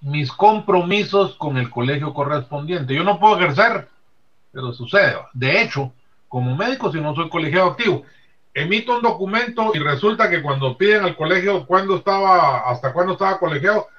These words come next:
resulta que yo estaba inactivo, también me voy yo involucrado en el, en el tema de ilícitos.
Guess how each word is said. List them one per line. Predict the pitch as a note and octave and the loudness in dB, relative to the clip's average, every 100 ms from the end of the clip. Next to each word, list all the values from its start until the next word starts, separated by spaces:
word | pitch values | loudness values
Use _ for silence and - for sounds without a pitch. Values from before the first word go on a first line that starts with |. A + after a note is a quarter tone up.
| _ - | _ -10
resulta | C#3+ B2+ F#3 G3 | -6 -2 -2 -2
que | E3 | -2
yo | E3 | -2
estaba | D#3+ G3 F#3+ E3+ C#3 G2+ G2 - | 0 2 4 6 4 0 -6 -8
inactivo, | C3 C#3 C3+ B3+ D4 D4 - _ _ _ _ _ _ _ _ _ _ _ _ _ | -4 -2 -2 -2 -2 -2 -6 _ _ _ _ _ _ _ _ _ _ _ _ _
también | B2+ B2+ E3 F3 | -6 -2 -2 -2
me | D3 | -2
voy | D3+ E3+ | -2 2
yo | F3 E3 B2 - _ _ _ _ _ _ _ _ _ _ _ _ _ _ _ _ _ _ | 2 2 0 -6 _ _ _ _ _ _ _ _ _ _ _ _ _ _ _ _ _ _
involucrado | C3 C3 B2+ A#2 C#3+ E3 E3+ D#3 | 0 2 2 0 2 4 4 4
en | |
el, | B2 A2 A2 | -2 -6 -10
en | B2+ B2 | -6 -4
el | A#2+ A#2 | -4 -4
tema | - D#3+ D#3 D3 B2+ A2 | -4 -2 0 0 0 -4
de | A#2 A#2+ | -6 -6
ilícitos. | A#2+ B2 D#3+ C3 - - | -6 -2 -2 -2 -6 -20